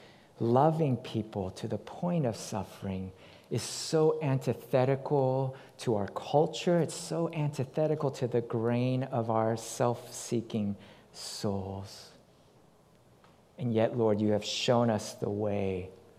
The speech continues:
of what true life looks like.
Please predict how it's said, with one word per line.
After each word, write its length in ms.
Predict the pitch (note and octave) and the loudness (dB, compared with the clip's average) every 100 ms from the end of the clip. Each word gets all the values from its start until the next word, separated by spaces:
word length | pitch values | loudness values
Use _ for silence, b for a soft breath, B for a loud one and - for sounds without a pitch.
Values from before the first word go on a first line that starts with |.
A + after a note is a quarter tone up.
| B B B B B B | B B B B B B
of 140 | - A2 | -6 -2
what 260 | A2 - | -2 -2
true 800 | - - - C3 B2 A#2+ A2+ G#2+ - - | -8 -8 -2 2 4 4 0 -4 -12 -8
life 640 | G2+ G2+ F#2+ - - - - - | -2 0 0 -4 -14 -20 -20 -12
looks 340 | A2+ F#2+ - - | -6 -6 -6 -12
like. 300 | - - | -12 -14